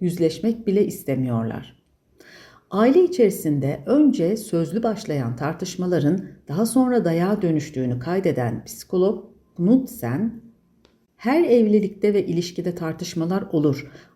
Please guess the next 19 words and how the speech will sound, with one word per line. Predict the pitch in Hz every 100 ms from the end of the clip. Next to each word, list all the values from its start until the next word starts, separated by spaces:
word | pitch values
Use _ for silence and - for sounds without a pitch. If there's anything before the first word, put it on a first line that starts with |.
| -
Ancak | 247 233 123 120
her | - 254 269
tartışmanın | 233 233 233 220 214 226 190
bir | 185
haddi, | 139 143 139 185 143 -
sınırı | - 180 196 220 269
ve | 240 247
ölçüsü | 175 175 - -
olmalıdır. | 202 135 135 127 123 110 - _ _ _ _
Bu | 262
tartışmalar | 262 269 262 247 - 240 233 233 233
bağırma, | 156 151 156 165 170 185 -
iğneleme | 151 156 151 160 180 196
boyutuna | 165 139 135 131
vardığı | 127 135 135 240
zaman | 233 240 247 262
sözel | 262 233 220 226
şiddet | 220 - - 147 -
başlıyor. | 127 131 - 113 110